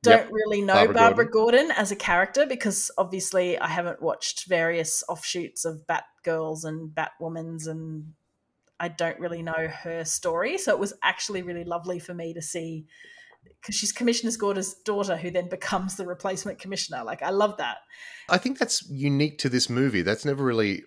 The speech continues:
Speaker 2: as far as I know, please, please call in if I'm getting this wrong, but I, I don't
Speaker 1: <laughs>
Speaker 2: think she's really ever become, li-, like, she's, she's not usually a police officer. She's normally very much out, like, she's a vigilante. She's usually Batgirl.
Speaker 1: Right.
Speaker 2: Um,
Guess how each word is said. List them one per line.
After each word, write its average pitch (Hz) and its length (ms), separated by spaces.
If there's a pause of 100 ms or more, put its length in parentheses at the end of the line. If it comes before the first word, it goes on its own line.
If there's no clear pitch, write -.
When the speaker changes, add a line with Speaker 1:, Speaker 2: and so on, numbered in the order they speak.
(120)
Speaker 2:
as 113 240
far 160 160
as 131 100
I 117 80
know, 110 300
please, 107 340
please 98 260
call 104 280
in 101 300
if - 180
I'm 92 180
getting 95 200
this 92 180
wrong, 98 260
but 90 100
I, 87 220
I 90 160 (140)
don't 131 260
Speaker 1:
<laughs> - 140 (340)
Speaker 2:
think 123 240
she's 101 300
really 104 320
ever 101 180
become, 92 680 (160)
li-, 104 100
like, 113 120
she's, 131 260 (200)
she's 135 240
not 131 280
usually 107 500
a 92 100
police 101 380
officer. 127 340
She's 107 240
normally 101 280
very 92 300
much 87 240
out, 87 260
like, 90 180
she's 98 220
a 90 40
vigilante. 98 520
She's 85 200
usually 87 260
Batgirl. 78 500 (220)
Speaker 1:
Right. 85 320
Speaker 2:
Um, 80 160